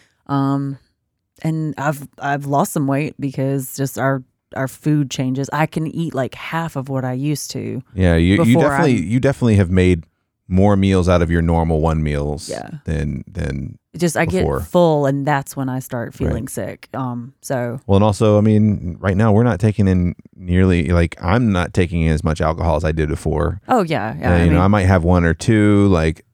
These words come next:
Speaker 2: you know, every other day or so, but, like, you're not having any at all, which
Speaker 1: No.
Speaker 2: is very different, you know?
Speaker 1: Yeah, I mean, and, and that, I mean, my, my eating schedule and all that is fine.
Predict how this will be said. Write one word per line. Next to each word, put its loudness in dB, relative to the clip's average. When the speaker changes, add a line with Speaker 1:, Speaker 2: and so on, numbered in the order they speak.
Speaker 2:
you -2
know, 0
every 0
other 0
day 4
or 2
so, 2
but, 0
like, -4
you're 0
not 2
having 0
any 0
at 0
all, 2
which 2
Speaker 1:
No. -2
Speaker 2:
is 0
very 2
different, -2
you -2
know? 2
Speaker 1:
Yeah, 0
I -4
mean, -4
and, -6
and -2
that, -2
I -4
mean, -2
my, -10
my -8
eating -4
schedule -2
and -2
all 0
that -2
is -8
fine. -2